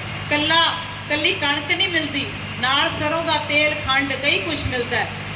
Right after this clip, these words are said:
ਕਿਸਾਨਾਂ ਦੇ ਖਾਤਿਆਂ ਦੇ ਵਿੱਚ ਪ੍ਰਤੀ ਜੀ ਤਿੰਨ ਤਿੰਨ ਹਜ਼ਾਰ ਰੁਪਇਆ ਆਉਂਦਾ ਜਿਹਦੇ ਨਾਂ ਜ਼ਮੀਨ ਹੋਵੇ। ਸੋ ਪੰਜ, ਪੰਜ ਜੀਆਂ ਦੇ ਪਰਿਵਾਰ ਦੇ ਡੇਢ ਲੱਖ ਤੋਂ ਪੌਣੇ ਦੋ ਲੱਖ ਰੁਪਇਆ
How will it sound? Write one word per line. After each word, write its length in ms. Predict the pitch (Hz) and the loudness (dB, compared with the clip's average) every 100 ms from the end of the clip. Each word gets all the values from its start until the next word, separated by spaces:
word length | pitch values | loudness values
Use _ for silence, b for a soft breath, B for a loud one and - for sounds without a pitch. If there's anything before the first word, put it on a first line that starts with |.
| - - | -8 -4
ਕਿਸਾਨਾਂ 540 | 311 - 277 294 339 370 | -2 2 2 4 4 4
ਦੇ 120 | 370 | 4
ਖਾਤਿਆਂ 460 | 359 277 269 330 330 | 2 0 2 2 4
ਦੇ 120 | 339 | 2
ਵਿੱਚ 260 | 339 330 - 285 | 2 0 0 4
ਪ੍ਰਤੀ 360 | 285 294 349 | 4 6 6
ਜੀ 240 | 262 320 320 | 6 4 6
ਤਿੰਨ 180 | 302 294 | 4 4
ਤਿੰਨ 200 | 320 311 | 2 2
ਹਜ਼ਾਰ 260 | 294 277 277 | 2 2 2
ਰੁਪਇਆ 320 | - 302 285 | 0 2 4
ਆਉਂਦਾ 320 | 285 247 254 277 | 4 2 2 2
ਜਿਹਦੇ 340 | 269 285 311 | 2 4 4
ਨਾਂ 180 | 269 254 | 4 2
ਜ਼ਮੀਨ 380 | 247 247 254 269 | 2 4 4 4
ਹੋਵੇ। 300 | 240 208 185 - - - - - - - - - - - | 4 2 0 -4 -6 -6 -6 -6 -4 -4 -4 -4 -4 2
ਸੋ 80 | 330 - | 4 4
ਪੰਜ, 280 | 294 339 359 320 294 | 2 4 2 0 0
ਪੰਜ 260 | 311 330 | 2 2
ਜੀਆਂ 320 | - 311 311 311 | 2 4 4 4
ਦੇ 120 | 311 302 | 2 2
ਪਰਿਵਾਰ 400 | 262 254 269 277 294 | 2 4 4 2 2
ਦੇ 200 | 277 - - - - - | 2 2 -4 -6 -2 4
ਡੇਢ 560 | 294 330 359 - - | 6 6 4 -2 -4
ਲੱਖ 300 | 254 247 - | -4 -4 -4
ਤੋਂ 100 | 294 277 | -2 -2
ਪੌਣੇ 320 | 277 254 269 | 0 0 0
ਦੋ 180 | 254 254 | 0 0
ਲੱਖ 260 | 240 240 | 0 0
ਰੁਪਇਆ 280 | 277 262 254 | -4 2 2